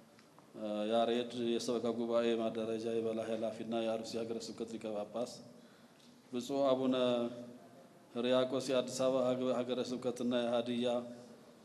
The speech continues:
የስልጤ አህጉረ ስብከት ሊቀ ጳጳስ፣ ብፁዓን አበው ሊቃነ ጳጳሳት፣ ምክትል ስራ አስኪያጆች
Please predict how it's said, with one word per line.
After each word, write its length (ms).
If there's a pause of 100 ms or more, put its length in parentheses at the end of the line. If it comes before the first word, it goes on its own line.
(160)
የስልጤ 400 (460)
አህጉረ 400
ስብከት 460
ሊቀ 180 (100)
ጳጳስ፣ 420
ብፁዓን 420
አበው 340 (960)
ሊቃነ 320 (100)
ጳጳሳት፣ 680 (1900)
ምክትል 540 (1500)
ስራ 220
አስኪያጆች 580